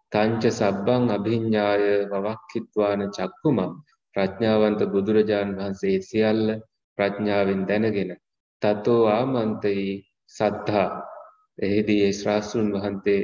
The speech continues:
වහන්සේ පිරිස ඇමතුවා. ශ්‍රාවකේ ශාසනයේ රතේ සසුනේහි ඇලී සිටින ඒ ශ්‍රාවකයන් වහන්සේලා ඇමතුවා. මාරසේනා අභික්කන්තා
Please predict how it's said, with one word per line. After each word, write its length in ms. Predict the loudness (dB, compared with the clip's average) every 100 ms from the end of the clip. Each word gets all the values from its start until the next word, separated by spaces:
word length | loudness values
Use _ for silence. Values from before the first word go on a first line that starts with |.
| -2
වහන්සේ 480 | -6 -4 -2 0 0
පිරිස 320 | 2 0 0
ඇමතුවා. 540 | -2 -2 -2 0 -4 -4 -14 _ _ _
ශ්‍රාවකේ 680 | -8 -2 2 2 0 2 0
ශාසනයේ 640 | 0 -2 -2 -2 -2 0 0
රතේ 360 | -2 -4 -4 -4
සසුනේහි 600 | -4 -4 0 0 0 0
ඇලී 300 | 0 0 0
සිටින 380 | -2 -4 -4 -6 -10 _ _ _ _
ඒ 160 | 2 2
ශ්‍රාවකයන් 680 | 0 0 2 2 0 -2 -2
වහන්සේලා 720 | -2 -4 -6 0 2 2 0 -2 -8 -20 _ _ _
ඇමතුවා. 500 | -2 0 0 -2 -2 -8 -20 _ _ -20 _
මාරසේනා 880 | -2 2 4 2 2 2 4 2 2
අභික්කන්තා 840 | 0 0 -2 -2 -2 -2 -2 -2